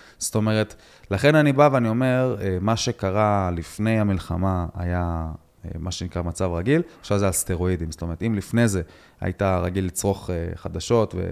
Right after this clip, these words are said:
ולצפות בדברים שהם לא הכי אולי טובים ולא הכי בריאים לנפש, אז עכשיו זה קורה על סטרואידים, ודווקא בתקופה הזאת ש-, שאנחנו צריכים להיות הכי, הכי מלוכדים, הכי רגועים, הכי רגועים, הכי בשליטה והכי, אה, מרגיעים גם, לא רק רגועים,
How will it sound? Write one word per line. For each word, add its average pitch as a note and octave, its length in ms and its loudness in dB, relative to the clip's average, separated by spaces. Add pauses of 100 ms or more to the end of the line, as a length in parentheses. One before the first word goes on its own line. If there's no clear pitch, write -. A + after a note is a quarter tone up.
(420)
ולצפות G#2+ 420 2
בדברים G2 400 2
שהם F2+ 280 -4
לא G2 100 4
הכי G2 180 -2
אולי F#2+ 240 0
טובים F#2+ 540 -2 (360)
ולא F#2+ 120 0
הכי G2 140 -2
בריאים F#2 300 0
לנפש, C#3 580 0 (240)
אז F2 140 -4
עכשיו B2 260 2
זה A2 100 0
קורה G2+ 240 2
על G2 140 2 (240)
סטרואידים, D3 640 0 (520)
ודווקא F#2+ 760 2
בתקופה B2 360 0
הזאת A2 160 0
ש-, - 80 -6
שאנחנו F#2 460 -4
צריכים A2+ 180 -2
להיות A2+ 200 -2
הכי, C3 220 0 (140)
הכי - 180 -2
מלוכדים, G#2+ 520 2
הכי A#2 160 -2
רגועים, G#2 420 0
הכי G2 180 -6
רגועים, G#2+ 380 2 (100)
הכי G#2+ 360 0 (300)
בשליטה F#2+ 420 0 (300)
והכי, G#2+ 420 2
אה, F#2 200 2
מרגיעים F#2+ 520 2
גם, F2 160 -2
לא F#2+ 60 0
רק G2 180 -2
רגועים, D3 380 0